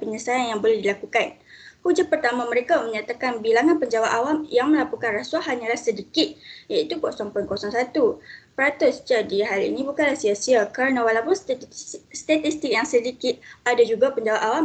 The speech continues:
yang melaporkannya. Jadi inisiatif ini tidak sia-sia. Hujah kedua, pihak kerajaan penjawat awam tidak mahu melaporkan kes rasuah disebabkan ganjaran yang diberikan oleh kerajaan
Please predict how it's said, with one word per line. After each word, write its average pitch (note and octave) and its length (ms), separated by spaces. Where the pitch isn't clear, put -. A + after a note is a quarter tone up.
yang D4 160
melaporkannya. G#3 720
Jadi D4 320
inisiatif A3 560
ini C4+ 160
tidak - 320
sia-sia. G#3 480
Hujah E4 240
kedua, A#3+ 240
pihak A3+ 320
kerajaan C#4+ 400
penjawat A3 400
awam B3+ 320
tidak C4+ 320
mahu D#4 240
melaporkan B3+ 400
kes D4 160
rasuah C4+ 400
disebabkan A#3+ 480
ganjaran A3+ 480
yang E4 80
diberikan A#3 400
oleh A#3+ 80
kerajaan B3 560